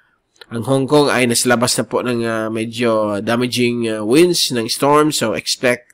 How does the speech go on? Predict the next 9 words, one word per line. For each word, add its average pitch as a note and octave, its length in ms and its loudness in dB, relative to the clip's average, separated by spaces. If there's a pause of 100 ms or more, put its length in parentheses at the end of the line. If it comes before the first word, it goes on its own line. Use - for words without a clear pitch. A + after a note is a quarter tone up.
(120)
improved A#2 400 -4
weather A2 400 -2 (680)
or G2+ 120 -8
improving A#2+ 400 0
weather A2 240 0
conditions G#2+ 840 -4 (440)
through A2+ 520 -2
the G2 280 -6 (160)
daylight G#2+ 480 -2